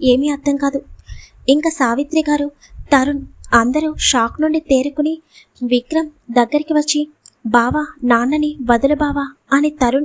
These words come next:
అంటుంటే, "ప్లీజ్ విక్రమ్, మా ఆయన్ని ఏమీ చేయకు, తనని వదులు విక్రమ్" అని సావిత్రి గారు బ్రతిమలాడుతూ ఉంటారు. ఇంకా సావిత్రి గారి ముఖం చూసి విక్రమ్ కోపంగా రామ్మూర్తిని పక్కకి నెట్టేస్తాడు.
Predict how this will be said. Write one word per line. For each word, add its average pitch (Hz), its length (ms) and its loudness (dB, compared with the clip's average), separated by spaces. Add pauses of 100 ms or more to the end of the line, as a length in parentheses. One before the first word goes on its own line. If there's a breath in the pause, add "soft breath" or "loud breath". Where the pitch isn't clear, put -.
అంటుంటే, 285 420 0 (560 loud breath)
"ప్లీజ్ 285 320 2
విక్రమ్, 302 340 -2 (420)
మా 262 240 4
ఆయన్ని 302 320 -2 (140)
ఏమీ 262 300 2 (100)
చేయకు, 285 260 -2 (500 soft breath)
తనని 302 300 2 (380)
వదులు 277 300 2 (260)
విక్రమ్" 277 380 0 (120)
అని 294 300 2
సావిత్రి 262 540 -2
గారు 294 220 -2
బ్రతిమలాడుతూ 285 800 0
ఉంటారు. 277 380 -2 (840 loud breath)
ఇంకా 269 420 0
సావిత్రి 285 600 -2
గారి 302 260 -2
ముఖం 262 440 0
చూసి 311 280 -2 (360)
విక్రమ్ 240 440 -2
కోపంగా 302 540 0 (380 loud breath)
రామ్మూర్తిని 285 720 0 (160)
పక్కకి 294 440 0
నెట్టేస్తాడు. 277 680 -2